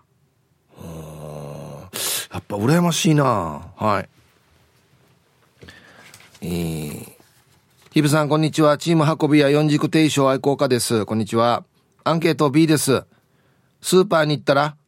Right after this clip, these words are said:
遠いところにしか車止められないし、ビーチパーリー企画したら、二週連続で台風来るし、まだモテキ来ないし、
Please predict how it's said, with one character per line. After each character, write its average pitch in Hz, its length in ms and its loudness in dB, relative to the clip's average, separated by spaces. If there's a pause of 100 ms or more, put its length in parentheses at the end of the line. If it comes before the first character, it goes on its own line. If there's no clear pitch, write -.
(200)
遠 180 200 4
い 147 60 4
と 143 100 -2
こ 156 100 0
ろ 147 80 2
に 135 80 0
し - 100 -6
か 135 120 0
車 143 240 0
止 143 140 -2
め 147 100 0
ら 139 100 2
れ 131 80 0
な 120 120 0
い 110 60 0
し、 143 240 -2 (580)
ビ 160 160 4
ー 147 40 0
チ - 80 -12
パ 160 160 2
ー 160 40 4
リ 185 120 4
ー 180 40 0
企 170 160 -2
画 - 100 -4
し - 60 -6
た 147 100 2
ら、 160 220 2
二 147 160 0
週 160 200 4
連 151 160 2
続 147 160 0
で 175 100 2
台 165 200 2
風 139 120 4
来 139 140 -2
る 127 60 0
し、 151 220 0 (600)
ま 160 160 2
だ 175 80 2
モ 170 120 2
テ 175 120 0
キ - 100 -4
来 160 140 0
な 165 100 2
い 147 60 0
し、 - 240 0